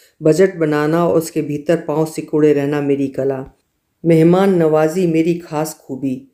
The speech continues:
निशीथ की रुचियाँ मेरा ज्ञान। कभी हरदम मुस्कुराती बातें सुनने और कहने का शौक था, अब चुप्पी मेरी आदत बन चुकी है।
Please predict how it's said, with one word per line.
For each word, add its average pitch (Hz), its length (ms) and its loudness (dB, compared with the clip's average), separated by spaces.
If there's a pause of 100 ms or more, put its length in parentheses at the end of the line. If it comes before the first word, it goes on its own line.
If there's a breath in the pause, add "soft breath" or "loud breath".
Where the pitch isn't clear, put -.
(280)
निशीथ 220 400 2
की 185 140 -2
रुचियाँ 170 420 2
मेरा 147 280 2
ज्ञान। 127 400 -6 (380 soft breath)
कभी 190 260 4
हरदम 160 340 -2
मुस्कुराती 151 600 -4
बातें 151 340 -2
सुनने 151 360 0
और 151 80 2
कहने 143 360 -6
का 143 120 -8
शौक 139 400 -6
था, 139 240 -10 (300 soft breath)
अब 175 160 -4
चुप्पी 196 340 0
मेरी 165 280 2
आदत 139 380 -2
बन 139 120 -6
चुकी 139 380 -14
है। 135 200 -10